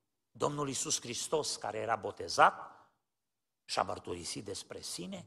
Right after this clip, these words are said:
și Duhul Sfânt care s-a coborât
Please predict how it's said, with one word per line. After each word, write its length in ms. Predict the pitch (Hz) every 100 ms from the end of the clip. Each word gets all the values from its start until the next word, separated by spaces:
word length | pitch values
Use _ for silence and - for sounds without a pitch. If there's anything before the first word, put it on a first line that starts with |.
| -
și 220 | - - 113
Duhul 500 | 107 202 220 220 190
Sfânt 500 | - - 233 208 -
care 220 | - 107
s-a 200 | - 120
coborât 760 | - 101 104 104 190 220 -